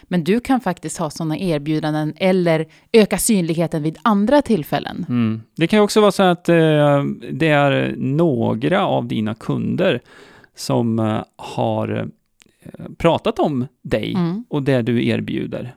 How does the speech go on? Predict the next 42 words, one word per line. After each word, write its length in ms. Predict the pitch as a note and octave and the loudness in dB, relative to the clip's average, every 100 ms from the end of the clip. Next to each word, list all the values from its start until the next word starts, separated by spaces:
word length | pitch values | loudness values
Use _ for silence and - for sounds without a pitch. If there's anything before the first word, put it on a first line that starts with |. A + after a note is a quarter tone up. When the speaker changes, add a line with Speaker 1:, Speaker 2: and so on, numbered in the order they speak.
| _ | _
Speaker 2:
vilket 300 | C#3 - C3+ | -4 -4 -2
har 240 | C#3 B2 | 0 0
resulterat 640 | B2 - A#2+ - A#2 A2+ | 0 -4 -8 -6 -6 -8
i 320 | G2+ A2+ G#2+ A2+ | -10 -10 -10 -12
att 180 | - - | -16 -10
det 60 | A2+ | -8
har 360 | G#2 A2+ A2 - | -6 -6 -8 -10
kommit 240 | - A#2 - | -8 -8 -4
fler 220 | B3 D#4+ | -2 -2
kunder. 380 | - A#2 - - _ | -4 -6 -10 -18 _
Speaker 1:
Mm. 180 | F3+ E3 - | -6 -4 -8
Speaker 2:
Eh, 40 | |
så 140 | B2+ D3 | -6 -4
att 80 | A#2+ | -2
de 140 | B2 | -2
har 60 | A#2+ | 0
hänvisat 540 | C#3+ G#2 D#3 - B3 | -2 -2 -4 -4 -4
helt 200 | - - | -6 -8
enkelt. 260 | - - - - - - | -12 -14 -16 -20 -20 -20
Och 240 | - - D3 | -12 -4 2
då 200 | E3+ G3+ | 4 4
är 100 | G#3 | 2
ju 320 | G#3 F#3+ F3+ | 0 -2 -4
frågan 340 | - E3 D#3 | -2 0 2
om 140 | D3 B2+ | 0 2
det 120 | B2+ | 2
är 40 | G#3+ | 2
en, 80 | G3 | 0
ett 300 | - E3 - | -2 -4 -6
spår 460 | - D3 C3 C3 | -8 -4 0 0
som 180 | C3 C3 | -2 -4
du 80 | A#2+ | -2
vill 180 | A#2 A2+ | -2 -2
gå 120 | A#2+ | -2
vidare 420 | A#2+ A2 A2+ A2+ | -2 -2 -4 -8
på 200 | - A#2+ | -8 -6
och, 320 | A#2 A2+ - G#2 - | -6 -8 -10 -12 -12
och 240 | - A#2 A2+ | -8 -6 -4
jobba 280 | A#2 A2+ A2+ - _ | -4 -4 -6 -8 _
mer 320 | A2 A#2+ A2 | -4 -2 -2
med 180 | G2+ - | -4 -4
också. 460 | G3 - - - | -6 -6 -10 -10